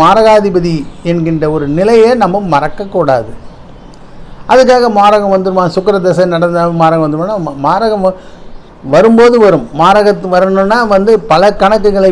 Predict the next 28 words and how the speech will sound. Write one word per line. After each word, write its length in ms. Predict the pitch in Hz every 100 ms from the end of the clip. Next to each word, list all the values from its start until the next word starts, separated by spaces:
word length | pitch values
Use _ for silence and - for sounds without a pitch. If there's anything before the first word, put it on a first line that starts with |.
| 165
போட்டு 240 | 190 180 247
நம்ம 200 | 220 190
முடிவு 280 | 190 175 170 165
பண்ண 120 | 156
வேண்டும். 300 | 147 151 208 165
பல 160 | 156
விதமான 500 | 185 185 180 175 170 160 156 - - - 165
ஒரே 160 | 180 208 185
ஒரு 140 | 185 208
பாயிண்ட்ல 320 | 190 208 196 190
நம்ம 140 | 165 165 170
சொல்ல 140 | 156 143
முடியாது 280 | 127 120 120
இல்லையா? 260 | 147 254 359 120 113 -
அதனால 300 | 156 190 247 190
மாரகம் 400 | 160 196 220 240 277 190
அந்த 140 | 175
காலகட்டத்துக்கு 840 | 156 156 175 180 175 180 165 190 302 302
வரும். 220 | 180 175 - -
அது, 120 | 160 156 -
அதை 120 | 175
பத்தி 220 | 180 180 202
நம்ம 140 | 190 175
கவலைப்பட 360 | 165 165 156 143 139
வேண்டிய 240 | 139 135
அவசியம் 340 | 127 147 180 143
இல்லை. 140 | 117 110 - - - -
ஆனாலும் 560 | 214 240 185 127 139 208